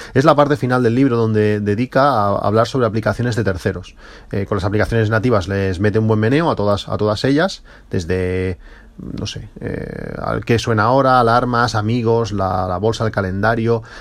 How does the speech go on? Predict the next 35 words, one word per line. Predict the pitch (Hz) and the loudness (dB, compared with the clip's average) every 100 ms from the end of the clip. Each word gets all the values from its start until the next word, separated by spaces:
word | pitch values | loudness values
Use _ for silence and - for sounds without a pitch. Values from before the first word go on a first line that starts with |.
| - | -8
eh, | 110 101 | -6 -4
la | 95 | -4
cámara | - 117 110 104 | -2 0 0 -2
para | 104 | -4
poder | 98 104 | -4 -4
hacer | 95 95 | -4 -4
fotos | - 107 104 | -2 -2 -2
desde | - 110 101 95 | -4 -4 -4 -4
nuestro | 104 98 | -2 -2
teléfono | 98 107 107 104 101 101 | -2 -2 -2 -2 -2 -4
con | 101 | -6
control | 98 95 101 | -4 -4 -4
remoto, | 95 110 120 117 110 - - - | -2 -2 0 0 -2 -8 -10 0
el | 107 | 0
cronómetro, | 101 107 131 113 110 113 | 2 0 0 0 0 2
los | 113 104 - | 0 -2 -2
entrenos, | 104 95 131 123 113 | 0 2 0 0 -2
mensajes, | 110 104 120 107 | -2 -2 -2 -2
todo. | - 139 160 | 2 2 0
Parece | 104 107 107 120 | -4 -2 0 0
mentira, | 117 127 120 | 2 2 2
pero | 107 104 | 2 0
hay | 113 | 2
muchísimas | 123 127 143 131 120 | 2 0 2 2 4
más | 131 | 4
aplicaciones | 117 110 104 127 107 | 2 2 2 2 2
nativas | 107 127 107 - - - - | 0 2 0 -2 -14 -18 0
de | 110 | 4
lo | 107 | 4
que, | 95 104 101 | 2 0 0
de | 107 107 | 0 0
lo | 101 | 0
que | 92 98 95 | -2 -2 2
yo | 117 | 2
recordaba. | 120 113 110 123 160 | 2 2 2 2 2